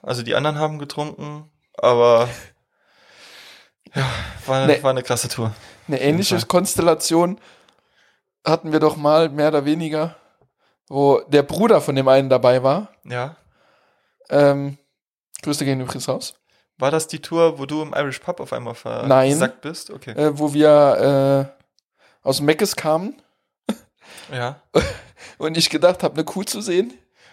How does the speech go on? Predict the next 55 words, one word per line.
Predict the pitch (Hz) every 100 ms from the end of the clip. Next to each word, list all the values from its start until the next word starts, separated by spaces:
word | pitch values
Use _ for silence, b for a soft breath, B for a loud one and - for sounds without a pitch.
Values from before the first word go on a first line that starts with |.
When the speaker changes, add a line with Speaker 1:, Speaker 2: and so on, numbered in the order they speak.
| b
Speaker 1:
Ach | -
so, | - 180 135
nee, | 156
das | 160 131 160
war, | 170 180 147
äh, |
das | 160 156
war | 147 156
qu-, | 156 - -
äh, | 123
k-, | 131 - - - -
eine | 143 143 143 143
Kinotour. | - 220 160 - 127 123 113 _
Speaker 2:
Oder | 131 131
Kino, | - 214 143
genau. | 120 147 143 117 -
Speaker 1:
Genau, | 135 135 131
waren | 143
wir | 131
ins | 131
Kino | - 175 196 202
und | - 156 156 160
sind | - 160
auf | 151 -
dem | 143
Heimweg, | 147 151 143 143 139 - - -
hattest | 143 - -
du |
gedacht, | 131 127 127
da | 127
hättest | 120 -
du |
eine | 131
Kuh | 147 143
auf |
Speaker 2:
Ja, | 147
Speaker 1:
der | 120
Straße | - 117 120
Speaker 2:
übrigens, | 165 165 175 -
Speaker 1:
gesehen. | -
Speaker 2:
ich |
war | 143
nüchtern | 151 190 - 135 226 B B B
und | 170 165 143 135
ich, | 180 - 147
ich | 143 160
hab | 135
auf | 131
dem | 131
Beifahrersitz, | 143 202 202 226 175
so |
hab | 156
ich | 151
hinten | 151 131
gesessen. | 131 117 117 - 127